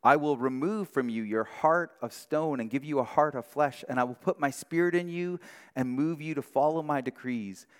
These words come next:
and be careful to keep my laws." Do you see? It's not up to us to transform ourselves, but it's up to us to live relying upon God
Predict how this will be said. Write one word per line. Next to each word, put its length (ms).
and 100
be 80
careful 500
to 100
keep 340
my 160
laws." 560
Do 80
you 60
see? 380
It's 180
not 400
up 240
to 200
us 320
to 120
transform 880
ourselves, 880
but 100
it's 160
up 260
to 160
us 520
to 80
live 360
relying 760
upon 440
God 440